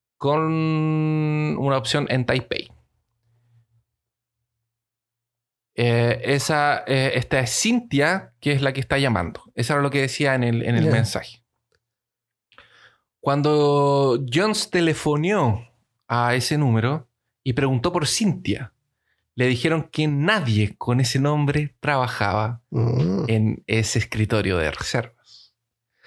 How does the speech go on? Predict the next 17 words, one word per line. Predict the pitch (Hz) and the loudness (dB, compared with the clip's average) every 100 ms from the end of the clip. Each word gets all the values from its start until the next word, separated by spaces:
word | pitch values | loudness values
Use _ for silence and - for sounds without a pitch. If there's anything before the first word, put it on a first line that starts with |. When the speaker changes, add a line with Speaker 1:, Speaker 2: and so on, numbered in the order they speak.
| - - _ | -20 -20 _
Speaker 1:
Adicionalmente, | - 127 113 151 160 180 190 185 208 214 214 _ _ _ _ _ _ _ _ _ - | -2 0 2 2 2 0 -2 0 0 0 -4 _ _ _ _ _ _ _ _ _ -2
eh, | 117 113 110 110 107 107 110 - _ _ _ _ _ _ _ _ _ _ _ _ _ _ _ _ _ _ | 2 2 2 2 2 0 -2 -6 _ _ _ _ _ _ _ _ _ _ _ _ _ _ _ _ _ _
se, | - - 139 147 131 | -16 -4 0 2 0
eh, | 120 | 0
se | 139 | 0
puede | 151 151 | 0 0
notar | 147 156 151 - | 0 -2 -4 -2
que | 151 170 208 _ _ _ _ - | 0 0 -4 _ _ _ _ -4
hay | 127 | 0
una | 139 139 | 0 0
carta | 185 190 - 123 139 - - | 0 -2 -2 -2 -2 -6 -4
que | 120 117 | -2 0
Jones | 110 143 143 - | 0 0 -2 -2
escribió | 123 - 147 160 139 113 139 120 _ | -4 -2 -2 0 2 2 0 -6 _
a | - 117 | -6 -4
su | - | 0
abogado, | 156 190 185 120 117 160 - | 0 2 2 2 2 -2 -6